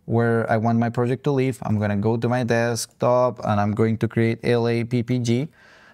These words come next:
and I'm just gonna place my project somewhere here. Now,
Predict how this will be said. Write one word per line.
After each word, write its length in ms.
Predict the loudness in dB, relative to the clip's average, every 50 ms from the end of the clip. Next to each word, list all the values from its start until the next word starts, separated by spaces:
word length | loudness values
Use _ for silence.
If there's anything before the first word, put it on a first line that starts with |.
| _ _ _ -2
and 720 | 0 2 2 2 2 2 2 2 2 2 0 0 -2 -2 0
I'm 140 | 0 0 0
just 160 | 0 0 -2
gonna 320 | -2 0 0 -2 -2 -6 _ _ _ _ _ _ -2
place 300 | 0 0 0 0 -2 -4
my 100 | -4 -4
project 320 | -2 -2 -4 -4 -4 -6
somewhere 260 | -6 -6 -4 -4 -4
here. 220 | -4 -4 -6 -6 -8 _ _ _ _ -20 -20 -20 -14 -4 0
Now, 300 | 4 4 4 4 2 -2